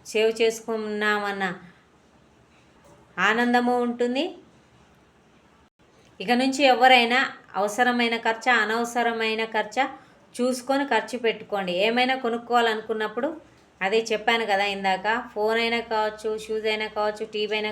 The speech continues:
కావచ్చు, కొంతవరకు థర్టీ థౌజండ్లో టీవీ తీసుకోవాలనుకుంటే,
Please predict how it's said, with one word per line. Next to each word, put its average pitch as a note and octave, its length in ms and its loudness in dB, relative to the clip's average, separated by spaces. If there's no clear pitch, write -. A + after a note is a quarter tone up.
కావచ్చు, G#3+ 280 -4
కొంతవరకు A3+ 600 0
థర్టీ G#3+ 360 0
థౌజండ్లో A#3+ 540 2
టీవీ A3 320 -4
తీసుకోవాలనుకుంటే, G#3 880 -2